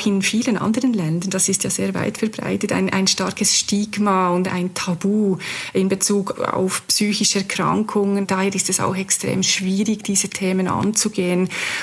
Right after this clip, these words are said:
und den Personen wirklich auch etwas, äh, anzubieten. Jetzt in den Gebieten, wo wir tätig waren, gab es, äh, zwar verschiedene lokale N G Os, die Angebote, äh, bereitgestellt haben, so im Bereich, äh,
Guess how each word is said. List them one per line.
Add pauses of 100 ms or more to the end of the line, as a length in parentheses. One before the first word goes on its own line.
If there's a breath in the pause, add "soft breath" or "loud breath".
(100)
und
den
Personen
wirklich
auch
etwas, (300 loud breath)
äh,
anzubieten. (580)
Jetzt
in
den
Gebieten,
wo
wir
tätig
waren,
gab
es, (400 loud breath)
äh,
zwar
verschiedene
lokale
N
G
Os,
die
Angebote,
äh,
bereitgestellt
haben,
so
im
Bereich,
äh,